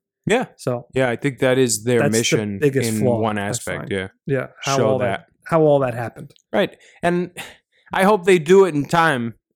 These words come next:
Speaker 1: And part of why it's so frustrating is 'cause you have to wait so long
Speaker 2: I know.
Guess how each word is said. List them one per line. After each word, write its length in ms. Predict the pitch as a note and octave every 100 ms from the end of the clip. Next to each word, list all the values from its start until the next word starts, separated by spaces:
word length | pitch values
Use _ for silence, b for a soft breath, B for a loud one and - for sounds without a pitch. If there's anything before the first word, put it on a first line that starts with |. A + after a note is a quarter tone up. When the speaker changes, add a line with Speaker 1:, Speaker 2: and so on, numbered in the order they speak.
| -
Speaker 1:
And 240 | C3 A#2+
part 260 | - D3 C#3+
of 180 | C3 A#2
why 240 | B2 B2
it's 200 | B2 -
so 140 | C#3+ C3+
frustrating 580 | - B2 - A#2+ A#2 G#2+
is 160 | F#2
'cause 200 | - G#2+
you 60 | G#2+
have 220 | A2+ G#2+
to 100 | A2
wait 400 | G2+ A#2 C3 -
so 320 | - - A2 A2
long 640 | G#2 A2 B2 A#2+ G2+ F#2+
Speaker 2:
I 80 | A#2+
know. 260 | A2+ A2